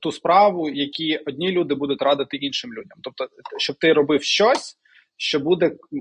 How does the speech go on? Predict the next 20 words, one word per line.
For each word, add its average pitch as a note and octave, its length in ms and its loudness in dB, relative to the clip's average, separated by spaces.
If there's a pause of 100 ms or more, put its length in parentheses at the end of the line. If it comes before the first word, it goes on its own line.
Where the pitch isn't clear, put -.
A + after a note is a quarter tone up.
(180)
приносити D3 500 0
користь, D3 600 2
тобто C3+ 200 -6
такий C#3 180 -6
social D#3+ 380 2
impact, C#3+ 480 -2 (120)
да, D#3 160 2
робити. B2+ 300 -4
Тоді, C#3 360 -2 (300)
е, B2+ 320 2
люди E3 340 2
будуть D3 280 -2
розповідати C3+ 720 0
іншим F#3 340 -4
людям, C#3+ 280 -2
своїм C3 260 -2
друзям D#3 500 0
і C#3 60 -6
будуть C#3 300 -2
радити C#3 600 2